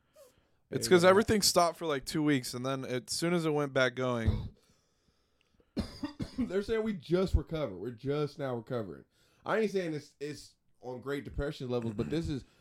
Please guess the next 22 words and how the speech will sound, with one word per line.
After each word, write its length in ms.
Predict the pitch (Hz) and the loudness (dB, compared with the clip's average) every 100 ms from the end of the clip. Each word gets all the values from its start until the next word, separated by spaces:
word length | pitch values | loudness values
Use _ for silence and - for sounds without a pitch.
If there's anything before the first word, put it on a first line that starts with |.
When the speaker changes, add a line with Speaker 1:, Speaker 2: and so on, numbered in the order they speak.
| _ _ - | _ _ -2
Speaker 2:
my 160 | 123 123 | 0 2
argument 540 | 135 175 160 147 131 - | 4 4 4 0 0 0
is 180 | 117 101 | 4 4
why 420 | 107 123 120 101 | 6 6 6 4
we 200 | 98 120 | 4 6
will 180 | 110 107 | 8 6
never 340 | 113 117 104 | 6 2 2
touch 340 | - 123 113 - | 0 -2 -4 2
Great 220 | 110 98 | 2 2
Depression 540 | - - 104 - 101 | 0 2 2 -2 -4
levels. 400 | 98 95 82 - - _ _ | -4 -4 -8 -16 -20 _ _
Because 420 | 123 117 127 107 - _ - | -4 0 2 0 -4 _ -6
Great 300 | 104 156 185 | 2 2 2
De-, 80 | 135 - | -4 -6
the 100 | 101 | -4
Great 280 | 110 151 185 | 2 4 4
Depression 440 | 160 - 165 - | 4 4 4 4
basically 440 | 120 143 151 - 117 | 2 2 2 -4 -4
built 360 | 98 139 160 | 6 8 8
the 80 | - | 4
foundation 640 | - 127 123 110 127 - 107 | 0 2 4 4 2 2 0
of 220 | 98 92 | 0 -2